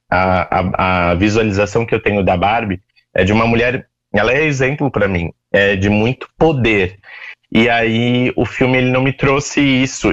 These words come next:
E a Barbie tem um sentido de, eu, eu vi essa separação entre homens e mulheres, entre o Ken e a Barbie, são várias representações, mas pra quem é muito, é, por dentro do mundo Barbie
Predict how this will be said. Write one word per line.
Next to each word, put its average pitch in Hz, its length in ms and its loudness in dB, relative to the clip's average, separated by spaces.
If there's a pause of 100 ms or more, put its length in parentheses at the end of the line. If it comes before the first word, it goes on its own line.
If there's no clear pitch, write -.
E 127 160 4
a 123 60 0
Barbie 123 360 0
tem 135 220 0
um 131 60 -4
sentido 127 580 -2
de, 117 440 0 (200)
eu, 98 280 0 (180)
eu 92 440 0
vi 107 460 0 (200)
essa 101 240 -2
separação 101 680 0
entre 107 200 -2
homens 101 440 0
e 95 40 0
mulheres, 95 520 0
entre 92 220 -2
o 92 40 -8
Ken 107 380 -2
e 95 60 0
a 90 80 0
Barbie, 98 500 -2 (320)
são 107 220 2
várias 110 320 0
representações, 107 960 0 (480)
mas 117 580 0 (500)
pra 113 180 2
quem 147 420 2
é 127 60 2
muito, 127 1300 0
é, 98 760 0
por 113 200 0
dentro 117 500 0
do 104 100 0
mundo 107 300 0
Barbie 120 540 -2